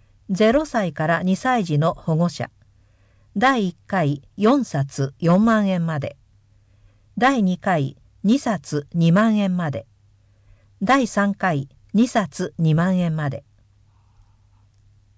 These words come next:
三、四歳児の保護者は、第一回二冊二万円まで。第二回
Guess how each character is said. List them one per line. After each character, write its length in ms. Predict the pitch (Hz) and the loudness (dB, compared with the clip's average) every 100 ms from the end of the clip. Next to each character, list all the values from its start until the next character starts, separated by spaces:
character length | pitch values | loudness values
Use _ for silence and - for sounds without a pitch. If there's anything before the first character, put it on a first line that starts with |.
| _ | _
三、 380 | - 254 320 302 | -2 -2 -2 0
四 240 | 226 254 | 2 2
歳 260 | 269 269 233 | 0 -2 0
児 100 | 156 | 2
の 140 | 156 | 2
保 220 | 175 - 165 | 0 0 0
護 140 | 180 | 0
者 180 | - 135 | -2 -2
は、 220 | 143 160 _ _ _ _ _ | -2 -4 _ _ _ _ _
第 320 | 190 254 208 | 0 0 0
一 100 | 165 - - | -4 -8 -6
回 360 | 185 147 123 - _ | -2 0 -2 -8 _
二 160 | 175 220 | 0 2
冊 480 | 240 180 - 160 - - | 2 -4 -4 -6 -6 -2
二 180 | 165 160 | 2 2
万 240 | 202 214 | 2 2
円 160 | 190 170 | 0 -4
ま 140 | 160 | -6
で。 140 | 143 - _ _ _ _ _ _ _ | -8 -12 _ _ _ _ _ _ _
第 320 | 196 247 254 185 | 0 2 2 2
二 160 | 180 | 0
回 380 | - 202 165 - | 0 0 0 -4